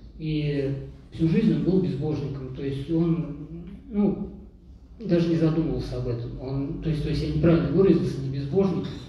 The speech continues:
как бы, а просто таким индифферентным человеком к вере. Не хулил, ну и как бы не думал даже об этом.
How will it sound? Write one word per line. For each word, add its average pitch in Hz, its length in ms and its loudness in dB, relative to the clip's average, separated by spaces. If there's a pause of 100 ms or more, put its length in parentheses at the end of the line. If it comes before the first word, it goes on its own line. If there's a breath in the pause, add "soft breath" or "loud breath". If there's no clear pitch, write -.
как - 100 -14
бы, 135 120 -10
а 139 260 -8
просто 165 320 -2
таким 143 300 -6
индифферентным 139 600 -2
человеком 170 520 0
к 135 80 -6
вере. 123 260 -2 (680 loud breath)
Не 151 80 -6
хулил, 190 400 6
ну 175 240 6
и 151 260 6
как - 160 -6
бы 139 60 -6
не 147 100 -6
думал 143 320 -2
даже 123 240 -4
об 120 140 -4
этом. 120 240 -6